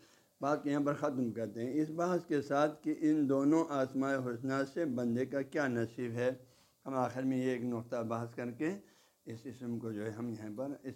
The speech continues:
بات کو <coughs> اختتام کرتے ہیں۔ تو ان دونوں ناموں یعنی اللہ تعالیٰ کے اسماء الحسنہ القابض والباسط سے بندہ کا نصیب یہ ہے کہ وہ نہ تو کسی بلا و مصیبت کے وقت نامید ہو،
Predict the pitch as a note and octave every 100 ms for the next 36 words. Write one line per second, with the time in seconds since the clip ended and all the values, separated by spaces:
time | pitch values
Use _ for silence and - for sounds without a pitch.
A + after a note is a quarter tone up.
0 | - A2+ A2+ D3+ D#3+ - - G#3 C#3+ -
1 | - - - - _ - B4+ B4 - -
2 | - A3 C#3 C3 C3+ B2+ A2 - - -
3 | _ _ _ _ _ - D#3+ F#3+ F3+ F3+
4 | F#3 F3+ D#3+ D3 D#3+ E3 D3+ D3 C#3+ C#3+
5 | C#3 C#3+ C#3 C3+ C3 C3+ C3 B2 A#2 C3
6 | B2 B2 B2+ C3 C3+ C#3 C3+ B2+ A#2+ A#2+
7 | A2+ D#3 - D#3+ B2 A#2+ A#2+ D3 C#3+ B2+
8 | A#2 A2+ - C#3+ C#3 D#3+ C#3+ C#3+ - -
9 | _ _ _ C#3 D3 E3+ E3 F3+ F#3+ E3
10 | C3+ B2 C3 D#3+ C#3+ B2+ B2+ C#3+ C#3+ B2+
11 | A#2+ A#2+ B2+ C#3 C3+ B2 A#2 A#2 A2+ A2
12 | G#2+ A#2 C3+ D3 D#3